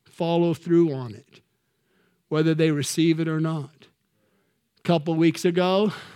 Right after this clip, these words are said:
I hesitated to share this 'cause it makes me look good, and bl-, please believe me, this is not normal, all right? That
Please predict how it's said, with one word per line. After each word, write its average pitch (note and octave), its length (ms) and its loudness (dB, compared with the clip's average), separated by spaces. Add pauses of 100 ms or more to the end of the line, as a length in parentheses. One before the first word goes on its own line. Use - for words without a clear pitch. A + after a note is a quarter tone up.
(220)
I E3+ 140 0
hesitated G3+ 600 6
to E3+ 80 6
share F#3 280 2
this F3 180 2
'cause D#3 160 0
it C#3+ 80 -2
makes D#3 260 -4
me D#3+ 120 0
look D#3+ 320 0
good, E3+ 300 2
and C#3 140 -4
bl-, C#3 160 0
please F3 380 2
believe D#3+ 380 2
me, E3 280 0 (420)
this D#3+ 220 2
is C3+ 180 -6
not D#3+ 400 -2 (280)
normal, D3+ 720 -2 (160)
all C#3 140 -8
right? D3 360 -6 (3000)
That E3+ 440 2